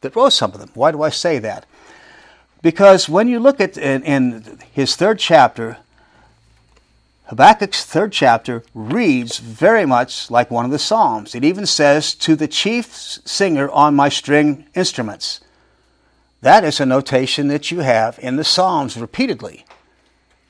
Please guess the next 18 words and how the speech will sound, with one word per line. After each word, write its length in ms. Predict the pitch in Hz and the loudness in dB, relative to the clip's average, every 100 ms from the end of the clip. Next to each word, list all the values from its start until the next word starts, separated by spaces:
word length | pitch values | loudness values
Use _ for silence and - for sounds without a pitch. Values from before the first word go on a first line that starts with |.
| _ _ - | _ _ -8
And 120 | 117 | -6
I 60 | |
should 200 | - 233 | -2 -2
have 80 | 165 | 0
mentioned 280 | 160 190 117 | -2 -4 -4
that, 120 | 110 | -4
but 80 | 107 | -4
the 80 | 113 | -4
third 220 | 196 240 | -2 0
chapter 340 | - 151 160 | 4 4 4
is 120 | 143 151 | 0 0
almost 340 | 214 190 - | 0 -2 -2
like 160 | 151 165 | -2 -4
it's 160 | - | -8
one 100 | 175 | -8
of 80 | 180 | -4
the 60 | 185 | -4
Psalms. 560 | - 220 147 104 - | -2 -2 -6 -8 -18